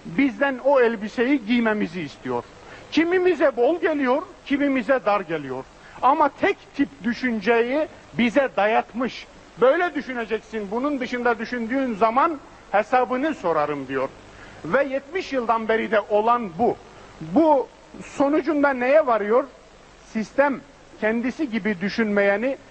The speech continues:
kedi yavrusunu yiyeceği zaman fareye benzetirmiş. Sistem de birini yemeyi gözüne koyduğu zaman onu bir şeye benzetiyor.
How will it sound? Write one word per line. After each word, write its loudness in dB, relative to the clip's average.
kedi -2
yavrusunu 0
yiyeceği 0
zaman 0
fareye 2
benzetirmiş. -10
Sistem 0
de 0
birini 0
yemeyi 0
gözüne 0
koyduğu 0
zaman 0
onu 2
bir 2
şeye 2
benzetiyor. -4